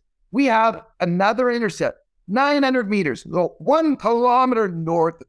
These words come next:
one kilometer north of this, Matt, we have another intercept that's six point two meters of two point seven gram, and that's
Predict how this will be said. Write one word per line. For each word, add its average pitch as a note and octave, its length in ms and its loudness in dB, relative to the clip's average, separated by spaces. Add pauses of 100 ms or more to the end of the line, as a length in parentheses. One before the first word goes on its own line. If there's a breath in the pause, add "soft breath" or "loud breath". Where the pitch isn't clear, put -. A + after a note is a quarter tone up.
(480)
one D#4 260 2
kilometer B3 560 0
north A3 520 0
of F#3+ 100 -4
this, G3 340 -2
Matt, C#3 280 -4
we F3+ 120 -2
have F#3 420 0 (380)
another G3 480 2
intercept F#3 680 -2
that's E3+ 200 -4
six - 380 -6
point G#3+ 340 0
two G#3 120 0
meters G3 440 0 (280)
of D3 120 -8
two B3 140 0
point C4 260 0
seven F3 300 0
gram, C#3+ 340 0
and F3+ 160 0
that's G#3+ 280 -4